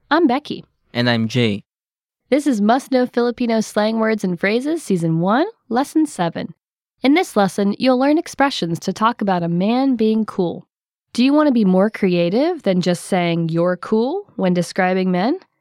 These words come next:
Speaker 1: especially if you're also a guy? These expressions are alternate ways to describe his appeal. The expressions you'll be learning in this lesson are
Speaker 2: Baduy,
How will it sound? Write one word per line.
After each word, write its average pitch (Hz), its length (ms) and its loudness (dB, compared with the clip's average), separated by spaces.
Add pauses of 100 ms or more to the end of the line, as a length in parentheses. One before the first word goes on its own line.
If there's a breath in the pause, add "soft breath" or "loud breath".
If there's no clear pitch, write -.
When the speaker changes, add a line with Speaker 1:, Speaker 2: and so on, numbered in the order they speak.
(240)
Speaker 1:
especially 196 640 -4
if - 80 -6
you're - 160 -6
also 180 400 -4
a 175 80 -6
guy? 185 480 -6 (560)
These 285 160 2
expressions 254 560 0
are - 80 -2
alternate 285 480 0
ways 190 320 -2
to 170 160 -6
describe 202 560 -2
his 202 160 -2
appeal. 170 480 -8 (800)
The 247 160 0
expressions 277 560 -2
you'll 262 100 2
be 214 140 -4
learning 220 400 0
in 175 160 -2
this 170 160 -4
lesson 160 400 -8
are 240 320 -4 (960)
Speaker 2:
Baduy, 120 640 -2